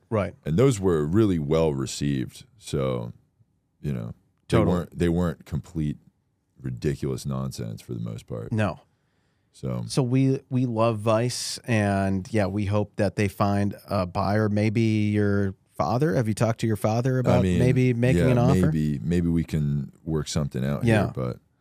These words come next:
Speaker 2: so, I mean, you know, and, and it's like, wh-, why would Vice go out of business? Because it's like they, they make such banger news articles,
Speaker 1: True.
Speaker 2: you know, like, and I think as a send off to Vice, we should share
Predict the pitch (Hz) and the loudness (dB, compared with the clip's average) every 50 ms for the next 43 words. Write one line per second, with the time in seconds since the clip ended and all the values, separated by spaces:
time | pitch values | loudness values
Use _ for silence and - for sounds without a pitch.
0 | _ _ _ _ _ _ _ _ _ _ - - - 107 101 98 95 - - 107 | _ _ _ _ _ _ _ _ _ _ -4 0 4 4 6 4 4 2 2 0
1 | 110 120 120 117 113 107 - - _ _ _ - 123 131 120 110 104 95 87 - | 2 2 2 2 0 -2 -6 -10 _ _ _ 0 2 4 4 4 2 2 0 0
2 | 110 113 120 120 110 85 - _ - 104 110 107 95 - 120 110 104 85 90 87 | 0 0 2 0 -2 -6 -10 _ -4 -2 0 0 0 2 2 2 2 0 0 0
3 | 95 98 - - - 98 110 120 127 127 117 101 104 104 101 92 87 78 - - | 0 -2 -2 -4 -4 -4 -2 -2 -2 -2 -2 0 0 2 0 0 -2 -6 -8 -14
4 | _ _ _ _ - - 80 80 82 80 - - - 78 78 76 73 73 71 - | _ _ _ _ -10 -6 -4 -4 -4 -4 -4 -4 -4 -2 -2 -2 -2 -4 -4 -6
5 | - - 69 71 73 67 60 - 65 64 65 65 73 73 76 - - - - - | -6 -6 -4 -4 -4 -6 -6 -6 -8 -6 -6 -6 -6 -6 -6 -8 -10 -12 -10 -8
6 | 82 - - 82 76 69 73 69 - 78 69 67 64 - - - 87 78 76 - | -8 -6 -4 -4 -4 -4 -6 -8 -6 -6 -4 -4 -6 -6 -4 -4 -2 -2 -2 -4
7 | - - 82 76 71 80 87 - - - - 82 78 - - - - - - 58 | -4 -4 -4 -2 -2 -2 -4 -4 -6 -8 -6 -6 -6 -6 -8 -14 -12 -10 -8 -6
8 | 64 71 71 73 76 76 73 73 - - _ - 65 65 64 65 64 69 71 76 | -6 -4 -4 -4 -4 -4 -4 -6 -8 -10 _ -8 -6 -6 -4 -4 -4 -4 -6 -6
9 | 80 87 - 95 98 104 123 110 - - _ - 80 80 76 76 80 78 - _ | -6 -6 -8 -4 0 0 0 0 -2 -6 _ -6 -4 -4 -4 -4 -6 -8 -10 _
10 | - 76 73 67 - - _ _ _ _ _ _ _ - 101 110 107 - 117 113 | -4 -4 -4 -4 -6 -10 _ _ _ _ _ _ _ 0 0 0 0 0 -2 -2
11 | 104 - - _ - 90 92 92 82 82 76 - - - 73 76 76 80 80 82 | -2 -4 -6 _ 0 0 2 0 0 -4 -6 -6 -4 -4 -2 -2 -2 -2 -2 -2
12 | 87 87 - - - - 73 76 71 64 69 62 62 73 85 - - - - - | -4 -6 -10 -12 -6 -4 -4 -4 -4 -4 -4 -4 -4 -4 -6 -8 -10 -14 -16 -20
13 | _ _ _ _ _ _ _ _ _ _ _ _ - 78 76 71 - - 80 71 | _ _ _ _ _ _ _ _ _ _ _ _ -6 -6 -6 -4 -4 -4 -6 -6
14 | - - - 76 71 69 71 71 69 67 | -6 -6 -4 -2 -2 -2 -2 -4 -4 -6